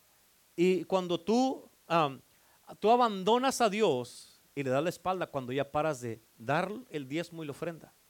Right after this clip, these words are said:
tú estás abandonando y dándole la espalda a Dios. Y Dios dice: "Me estás robando, me estás robando". Ahora,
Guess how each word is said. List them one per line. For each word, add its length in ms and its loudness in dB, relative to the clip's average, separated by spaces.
tú 80 -14
estás 260 -4
abandonando 480 -6
y 60 -4
dándole 260 -4
la 60 -4
espalda 320 -12
a 20 -8
Dios. 340 -16
Y 120 -2
Dios 220 2
dice: 380 -4
"Me 120 -4
estás 220 -2
robando, 460 -2
me 60 -12
estás 180 -6
robando". 460 -4
Ahora, 380 0